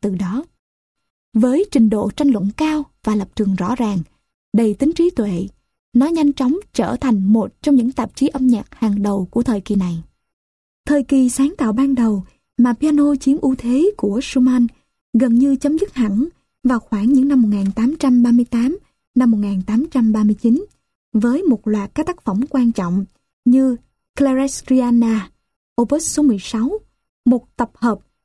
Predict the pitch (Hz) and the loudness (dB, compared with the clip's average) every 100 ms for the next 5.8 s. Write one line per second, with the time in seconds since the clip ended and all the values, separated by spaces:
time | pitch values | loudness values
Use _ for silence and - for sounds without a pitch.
0 | - 226 190 240 208 233 277 214 - 208 | 0 0 2 -2 -2 0 0 -2 -2 0
1 | 214 180 190 277 247 220 277 240 214 180 | 0 -2 -2 2 2 2 -2 -2 -4 -4
2 | 202 262 247 - 226 277 349 - - 247 | -4 -2 -2 -2 -2 -2 -2 -4 -4 -4
3 | - 233 214 190 _ _ _ _ _ _ | -2 -2 -2 -8 _ _ _ _ _ _
4 | _ _ _ _ 277 254 247 233 240 269 | _ _ _ _ -4 -2 0 2 0 -4
5 | - 240 - 240 240 240 214 | -6 -6 -2 -6 -4 -2 -2